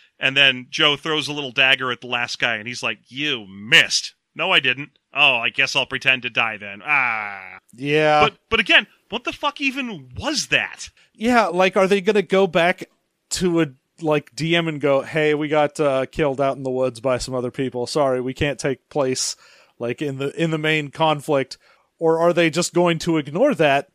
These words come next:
Speaker 2: And what was that for? Like, if they had won, what were they gonna do? <laughs>
Speaker 1: I mean, notably, there is another scene we, we glossed right over in the movie right after the introduction of the main party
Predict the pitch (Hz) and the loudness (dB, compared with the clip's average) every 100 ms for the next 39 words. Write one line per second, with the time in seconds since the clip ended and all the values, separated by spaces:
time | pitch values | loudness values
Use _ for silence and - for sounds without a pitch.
0 | _ _ _ 165 170 156 156 160 139 156 | _ _ _ 0 2 2 -2 -4 0 0
1 | 180 175 156 170 160 _ _ - - 208 | 2 0 2 2 2 _ _ -20 -2 2
2 | 233 147 131 180 190 262 - 269 233 233 | 4 4 2 0 0 -4 2 4 4 2
3 | 180 285 392 214 156 175 165 180 175 165 | 0 2 2 2 0 -2 0 0 0 2
4 | 175 160 131 165 135 117 175 - _ _ | 0 0 -2 -2 -2 -2 -6 -6 _ _
5 | _ - 202 202 208 240 220 185 160 147 | _ -2 0 0 -2 -2 -4 -4 -2 -2
6 | 156 147 156 - 156 131 131 131 131 135 | -2 -2 -2 -2 -4 -4 -8 -6 -6 -2
7 | 127 117 143 127 123 120 120 117 123 117 | -4 -2 -2 -2 -2 -4 -10 -8 -8 -8
8 | 113 120 123 123 127 117 127 127 110 110 | -6 -4 -4 -6 -12 -10 -10 -10 -10 -6
9 | 143 131 120 117 117 131 123 131 | -2 -2 -4 -8 -8 -6 -6 -6